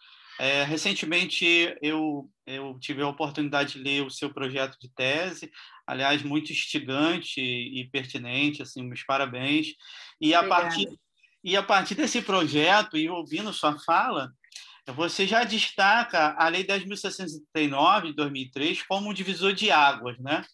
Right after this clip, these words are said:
Speaker 2: Isso.
Speaker 1: É, você pode falar um pouquinho mais sobre isso, comentar pra nós, né? Essa,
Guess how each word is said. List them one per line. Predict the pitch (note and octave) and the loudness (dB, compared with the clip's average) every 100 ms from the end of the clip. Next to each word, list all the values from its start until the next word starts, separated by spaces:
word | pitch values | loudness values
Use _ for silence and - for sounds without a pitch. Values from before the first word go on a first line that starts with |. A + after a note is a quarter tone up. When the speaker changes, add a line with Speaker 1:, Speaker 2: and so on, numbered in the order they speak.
| _ - _ | _ -20 _
Speaker 2:
Isso. | F#3+ F3+ F3 | -6 -6 -4
Speaker 1:
É, | C3 C3 B2+ B2+ B2+ B2+ B2 | -4 -2 -2 -2 0 -2 -4
você | D3+ | -4
pode | - B3 B3+ | 2 2 2
falar | B3 A#3 | 4 2
um | A3+ | 2
pouquinho | G#3 - A#3 | -4 -4 -2
mais | F#3+ G3+ | 2 2
sobre | - G3+ E3+ E3+ | 2 -4 -4 -4
isso, | G3+ G#3+ F#3+ - | -2 -2 -4 -6
comentar | E3+ E3 D#3 F3 F3 | -6 -4 2 2 2
pra | F3 | 0
nós, | C#3 B2 B2 A#2+ - | 0 -4 -6 -8 -8
né? | C3+ C#3+ D3 - | -2 0 -2 2
Essa, | C#3 D3+ - D3+ | 2 2 0 0